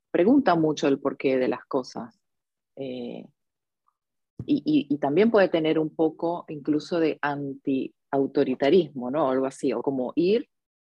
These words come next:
a veces a cuestionar la regla, más allá de que después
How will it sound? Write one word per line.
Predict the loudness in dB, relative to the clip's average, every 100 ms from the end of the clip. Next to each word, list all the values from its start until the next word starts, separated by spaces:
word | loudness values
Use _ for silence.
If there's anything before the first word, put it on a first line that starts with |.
| -6
a | -2
veces | 0 -2 -6
a | -6
cuestionar | -4 0 0 2 0 0
la | 0
regla, | 0 -2 -6
más | -6 -6 -4
allá | -2 0
de | -2
que | -2
después | -4 -2 -4 -6